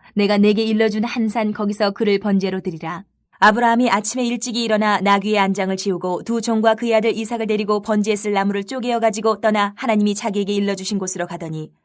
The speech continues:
제삼 일에 아브라함이 눈을 들어 그곳을 멀리 바라본지라. 이에 아브라함이 종들에게 이르되 "너희는 나귀와 함께 여기서 기다리라. 내가 아이와 함께 저기 가서 예배하고 우리가 너희에게로 돌아오리라." 하고 아브라함이 이에 번제나무를 가져다가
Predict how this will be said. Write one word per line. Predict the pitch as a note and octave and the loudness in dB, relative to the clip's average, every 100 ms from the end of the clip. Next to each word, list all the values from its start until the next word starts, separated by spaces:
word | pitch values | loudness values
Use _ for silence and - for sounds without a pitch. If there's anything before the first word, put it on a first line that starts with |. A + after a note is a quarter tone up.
| _ | _
제삼 | - A3 A3+ A3 | 2 2 2 0
일에 | A3+ | 2
아브라함이 | A3+ G3+ A3+ A3+ A#3 G#3+ | 2 2 4 4 4 2
눈을 | A#3 A#3+ | 2 0
들어 | A3+ A3+ | -2 -2
그곳을 | A#3+ A3+ A3+ G#3+ | -2 -6 -2 2
멀리 | G#3 G#3 G#3 | 2 2 -4
바라본지라. | G3+ F#3 F3 D#3+ D#3 D#3+ _ _ - | -6 -6 -8 -6 -6 -6 _ _ -4
이에 | G#3 G#3 | 0 4
아브라함이 | G3+ G#3 G#3 G3+ G#3 G3 | 4 4 2 4 2 0
종들에게 | A3+ A3+ A#3 A3+ | 0 0 0 0
이르되 | G#3+ F#3+ E3 D#3 _ - | -2 -4 -6 -10 _ -4
"너희는 | G3+ A3 A3+ | 0 2 2
나귀와 | G#3+ G#3+ B3 | 0 0 -2
함께 | A#3+ A3+ A#3 | -2 -2 0
여기서 | A3 A3 A3 | 0 -2 -6
기다리라. | G#3 G3 F3+ D#3+ D#3+ - - | -6 -8 -6 -6 -6 -8 -2
내가 | G3 F3+ F#3+ | 2 2 2
아이와 | F#3+ G3 G3+ | 0 0 -2
함께 | G3 G3+ | -2 -4
저기 | A3+ G#3 G#3 | -4 -4 -4
가서 | G#3 G#3+ | -4 -2
예배하고 | G#3 A3 G3 G3 G3+ - - | -2 -2 -2 -2 -4 -6 -4
우리가 | A3 A3+ | 0 2
너희에게로 | A3 A3+ B3 A#3+ A#3+ | 4 2 0 -2 -4
돌아오리라." | A#3 A#3 A3 G#3+ G#3 | -2 -2 0 0 -2
하고 | G3+ D#3 D#3 - _ _ - | -4 -8 -12 -14 _ _ -2
아브라함이 | G3+ G#3+ G#3+ A3 | 0 2 2 0
이에 | G#3+ A3 A3+ | 2 2 2
번제나무를 | A3+ G#3+ A3+ G#3+ G#3 | 0 0 2 0 0
가져다가 | G#3+ G3+ G3 F#3 F#3 | -2 -4 -6 -4 -4